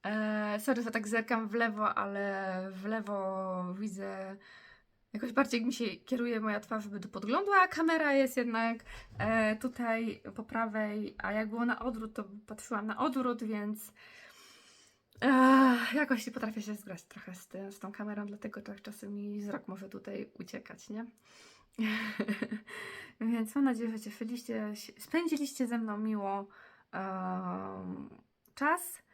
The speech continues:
Ja jestem mega zmęczona. Jeszcze tylko nagram właśnie, co dostałam w ramach, e, wymianek dwóch,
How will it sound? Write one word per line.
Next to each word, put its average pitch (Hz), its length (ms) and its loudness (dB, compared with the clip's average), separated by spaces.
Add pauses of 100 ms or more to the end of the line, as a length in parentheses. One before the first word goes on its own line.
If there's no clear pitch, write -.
(480)
Ja 208 340 -2
jestem 214 340 -6
mega 247 280 2
zmęczona. 214 640 -4
Jeszcze 220 240 -6
tylko - 260 -4
nagram 262 400 2
właśnie, 226 500 -4
co 233 140 -4
dostałam 220 420 -4
w - 20 -8
ramach, 202 540 -4
e, 196 240 -6
wymianek 214 560 -2
dwóch, 208 360 -4